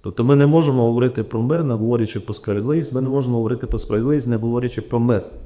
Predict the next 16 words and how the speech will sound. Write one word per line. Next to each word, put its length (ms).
Це 340
йде 240
разом, 440
це 120
йде 160
як 200
один 340
пакет. 580
Тому, 200
коли 280
Христос 640
каже, 460
що 240
на 140
фоні 600
війн, 420